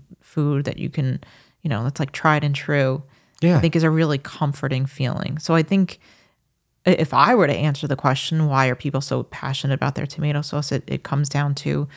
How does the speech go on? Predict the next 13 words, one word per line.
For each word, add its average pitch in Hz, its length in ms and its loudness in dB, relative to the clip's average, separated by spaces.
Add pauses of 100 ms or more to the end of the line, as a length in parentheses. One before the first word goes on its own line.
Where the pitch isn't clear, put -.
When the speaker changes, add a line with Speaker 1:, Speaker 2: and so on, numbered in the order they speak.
(320)
Speaker 1:
the - 80 -8
fact 143 300 -2
that 147 160 2
it 147 120 0
is 151 180 2
something 143 640 -2
that 139 300 -2 (380)
people - 320 -2
rely 139 440 0
on 143 440 0
for - 200 -6
comfort, 139 720 -2 (600)
um, 131 540 -2